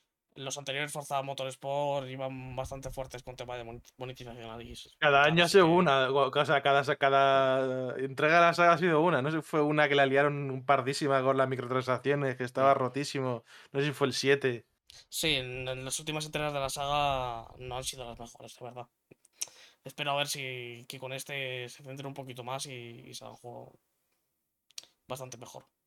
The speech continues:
Speaker 1: Eh, me apetece recordar los tiempos que echaba con el Motorsport tres y el Motorsport cuatro, que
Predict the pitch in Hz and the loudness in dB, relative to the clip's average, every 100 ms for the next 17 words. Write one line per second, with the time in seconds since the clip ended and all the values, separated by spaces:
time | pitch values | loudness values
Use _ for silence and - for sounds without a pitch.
0 | _ _ _ _ _ _ - 127 127 123 | _ _ _ _ _ _ -20 -20 -18 -12
1 | 127 131 147 147 139 135 135 139 131 135 | -12 -12 -10 -6 -4 -4 -2 -4 -4 -10
2 | 139 139 123 131 139 131 131 131 131 131 | -10 -14 -14 -14 -12 -6 -6 -6 -6 -6
3 | 127 127 123 123 123 127 135 127 - 139 | -6 -10 -12 -14 -14 -12 -10 -10 -12 -14
4 | 131 131 135 127 127 - 127 135 131 139 | -12 -10 -12 -12 -14 -14 -14 -10 -10 -10
5 | 131 120 131 | -14 -16 -18